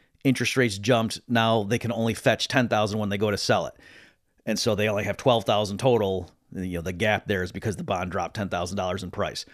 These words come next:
So that, in essence, is what happens when there's maturity mismatch, when banks borrow short and lend long. And what I wanna emphasize on this is,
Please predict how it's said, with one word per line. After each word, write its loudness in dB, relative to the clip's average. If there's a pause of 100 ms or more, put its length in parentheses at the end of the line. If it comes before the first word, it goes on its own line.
(220)
So 0
that, 2
in 2
essence, 2
is -2
what 4
happens 2
when 0 (520)
there's 2
maturity 4
mismatch, 2
when 0
banks 0
borrow 2
short 2
and -2
lend 2
long. 2 (360)
And 4
what 8
I 8
wanna 4
emphasize 2
on 2
this -2
is, -2